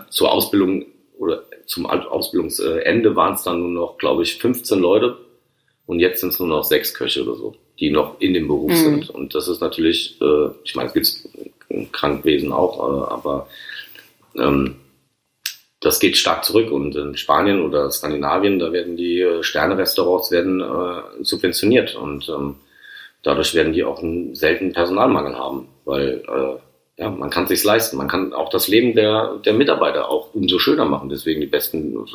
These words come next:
Speaker 1: sehr viele gute Läden gibt's in Spanien gerade. Die, die schießen da aus dem Boden. Die Spanier kochen mega gut.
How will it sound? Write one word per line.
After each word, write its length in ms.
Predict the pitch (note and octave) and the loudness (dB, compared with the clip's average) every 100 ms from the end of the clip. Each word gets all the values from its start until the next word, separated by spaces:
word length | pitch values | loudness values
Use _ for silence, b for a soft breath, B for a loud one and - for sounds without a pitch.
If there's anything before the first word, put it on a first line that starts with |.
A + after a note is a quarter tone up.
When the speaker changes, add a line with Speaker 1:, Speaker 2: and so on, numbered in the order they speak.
| A1+ | -2
Speaker 1:
sehr 220 | - B1+ | 0 0
viele 240 | - D2 | 0 -2
gute 240 | - C#2+ D2+ | -4 -4 -2
Läden 380 | C#2 C#2 C2+ | 0 0 -2
gibt's 280 | C2+ C#2+ - | -8 -6 -4
in 100 | D2+ | -4
Spanien 400 | - C3 C#3 F2+ | -4 0 0 0
gerade. 220 | A#1+ A#1+ | -4 -6
Die, 140 | C2 B1 | -6 -8
die 320 | A#1+ - - | -6 -8 -2
schießen 340 | - - - D2 | 0 0 0 0
da 100 | C2+ | 2
aus 180 | C#2+ | 0
dem 80 | F2 | 0
Boden. 340 | G2+ C3+ - - | 2 2 0 -6
Die 100 | - | -8
Spanier 360 | - - E2+ | -4 -2 -2
kochen 280 | - - E2 | -4 -6 -2
mega 220 | F2 F#2+ | 0 0
gut. 240 | F2+ B2+ | 2 2